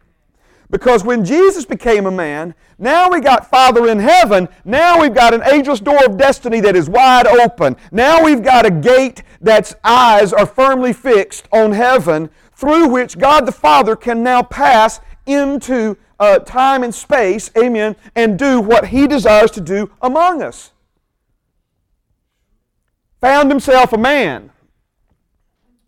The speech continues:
<laughs> He became a man. Amen. How about, again, sixty-three five? So I looked and there's nobody to help. God's like, "Need a little help down there."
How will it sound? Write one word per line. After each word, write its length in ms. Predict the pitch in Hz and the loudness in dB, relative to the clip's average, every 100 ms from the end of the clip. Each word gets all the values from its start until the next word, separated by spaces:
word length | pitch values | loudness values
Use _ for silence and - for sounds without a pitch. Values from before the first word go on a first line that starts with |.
| - | -20
<laughs> 140 | 151 113 _ _ | -18 -18 _ _
He 160 | 240 | -4
became 420 | 247 - 269 254 220 | -4 -4 -2 0 -2
a 60 | |
man. 340 | 185 151 117 _ _ _ _ _ _ _ _ _ _ _ _ _ - | -4 -6 -10 _ _ _ _ _ _ _ _ _ _ _ _ _ -4
Amen. 480 | 208 214 196 113 _ _ _ _ _ _ _ _ _ _ _ _ _ _ _ _ _ _ _ _ | -2 0 -2 -4 _ _ _ _ _ _ _ _ _ _ _ _ _ _ _ _ _ _ _ _
How 100 | 117 | -8
about, 280 | 143 156 _ - | -6 -6 _ -16
again, 300 | 139 165 165 | -14 -12 -16
sixty-three 560 | - 151 - 151 165 175 | -10 -12 -12 -16 -12 -10
five? 400 | - 254 147 - | -8 -6 -6 -8
So 140 | 170 | -8
I 40 | |
looked 300 | 160 190 233 | -4 -2 -4
and 80 | 247 | -4
there's 120 | 254 | -8
nobody 380 | 254 269 285 302 | -4 -4 -2 -4
to 80 | 302 | -6
help. 420 | 294 392 403 - _ _ _ _ _ _ _ _ _ _ _ _ _ _ _ _ | -10 -8 -10 -12 _ _ _ _ _ _ _ _ _ _ _ _ _ _ _ _
God's 280 | - 277 285 | -4 0 0
like, 180 | 269 254 | 0 0
"Need 160 | 285 339 | 0 2
a 40 | |
little 180 | 359 339 | 2 2
help 340 | 311 381 370 | 4 2 2
down 240 | 339 302 247 | -2 -2 -2
there." 360 | 190 131 - | -4 -6 -12